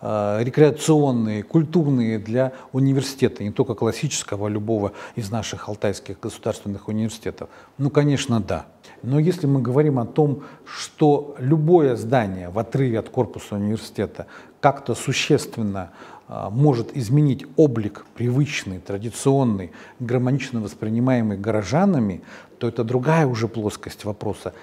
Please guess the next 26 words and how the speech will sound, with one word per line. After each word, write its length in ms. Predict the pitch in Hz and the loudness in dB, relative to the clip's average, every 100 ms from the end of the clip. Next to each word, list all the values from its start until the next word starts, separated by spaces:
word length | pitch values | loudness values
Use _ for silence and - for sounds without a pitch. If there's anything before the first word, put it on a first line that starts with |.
| - | -12
Они, 200 | 113 135 | -2 0
безусловно, 520 | 131 127 - 143 127 | 0 -2 -4 -2 0
пересекаются, 800 | 95 113 107 113 - 104 98 - | 0 -4 -4 -6 0 0 0 -6
эти 160 | 82 - | -8 -10
плоскости. 680 | - - - - - - - - - | -12 -12 -12 -18 -18 -18 -18 -18 -16
И 80 | 113 | -14
сложно, 420 | 104 - 139 113 | -8 0 0 0
может 200 | 120 123 110 | 0 0 -2
быть, 160 | 117 | -4
найти 280 | 113 110 120 | -4 -4 -6
консенсуса. 920 | - 110 104 120 104 - 92 - 82 - - - | -6 -6 -2 -2 -2 -6 -14 -12 -12 -14 -20 -12
Поэтому 420 | - 107 110 110 101 | -6 -4 -4 -6 -6
такие 320 | - - 101 | -10 -8 -8
вот 180 | 95 92 | -8 -6
большие 320 | 101 - 104 | -8 -8 -10
рефлексии, 540 | 95 - 98 - 113 | -12 -16 -14 -6 -6
обсуждения 800 | 101 - 107 92 104 101 95 92 - - - | -6 -8 -12 -8 -6 -4 -6 -10 -16 -14 -10
интенсивные 760 | 113 113 110 127 110 104 98 - - - | -6 -6 -4 -4 -2 -4 -6 -12 -20 -12
за 80 | 101 | -10
последний, 360 | - - 107 | -8 -8 -8
наверное, 240 | 98 95 95 | -6 -6 -6
год. 300 | 98 113 90 | -4 -4 -4
Да, 280 | 107 110 - | -4 -4 -6
вот, 120 | 95 - | -10 -8
э, 320 | 95 92 101 98 - - | -8 -6 -8 -12 -16 -18
э, 460 | - 98 101 107 | -12 -10 -10 -10